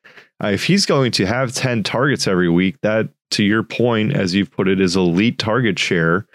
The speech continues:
Um, because that you're, you're looking at wide receiver one type targets. If, if he's gonna average ten targets a week, that's incredible. Um,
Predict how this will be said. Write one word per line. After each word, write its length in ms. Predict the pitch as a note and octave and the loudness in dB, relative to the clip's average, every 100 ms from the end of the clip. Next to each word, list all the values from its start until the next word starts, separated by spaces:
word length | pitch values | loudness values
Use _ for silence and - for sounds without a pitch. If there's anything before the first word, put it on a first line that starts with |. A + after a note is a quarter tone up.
| - - _ - | -20 -20 _ -6
Um, 580 | G2 F#2 F2+ F2+ F2+ - _ _ - - _ - | -2 0 0 2 0 -4 _ _ -20 -20 _ -4
because 640 | G2 - A2 G2+ F2+ - | -2 0 2 2 2 -2
that 340 | - G#2 - | -2 -2 0
you're, 140 | G#2+ G#2+ - | -2 -2 0
you're 160 | A#2 A2 | 0 2
looking 260 | B2+ C3+ | 0 0
at 100 | A2+ | 2
wide 180 | G2 G2+ | 2 0
receiver 380 | G#2+ - G2+ F#2+ | 0 0 0 2
one 320 | F2+ G#2 A2+ | 2 2 -2
type 260 | - F#2+ D2+ | -2 -4 -4
targets. 500 | A2+ C3 G#2 F2+ - | -2 0 0 0 -2
If, 220 | - - | -6 -4
if 140 | - G2 | -4 0
he's 200 | A2+ G#2 | 0 0
gonna 140 | G2+ | -2
average 420 | G#2 G2+ G2+ F2+ | -2 0 0 -2
ten 240 | - G#2+ F#2+ | -4 -2 -2
targets 400 | - G2+ G2 - | 0 -2 0 0
a 60 | |
week, 320 | F#2 A#2+ B2 - | 0 0 -2 -4
that's 340 | F#2+ - - | -4 -2 -2
incredible. 800 | - G2 - D#3+ C3+ D3 - - _ - - - - C#3+ - - - B2+ | -2 -4 -2 -2 -2 0 -2 -4 _ -20 -20 -20 -16 -16 -14 -18 -10 -6
Um, 560 | B2+ B2+ B2+ B2+ B2 | -2 0 2 2 2